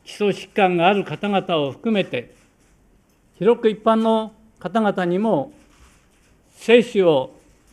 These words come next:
開始をいたします。こうした中で、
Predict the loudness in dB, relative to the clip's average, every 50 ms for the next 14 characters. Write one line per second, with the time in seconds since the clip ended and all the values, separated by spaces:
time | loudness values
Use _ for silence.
0 | _ _ -14 -4 0 0 0 0 0 0 2 4 6 6 6 4 2 -2 -10 -20
1 | _ _ _ _ _ _ -14 -10 -6 -4 -4 -4 -2 -4 -6 -6 -8 -14 _ _
2 | _ _ _ _ _ _ _ _ _ _ _ _ _ _ _ _ _ _ _ _
3 | _ _ _ _ -20 -14 _ 2 2 2 4 2 0 0 2 2 2 2 2 2
4 | 2 0 -2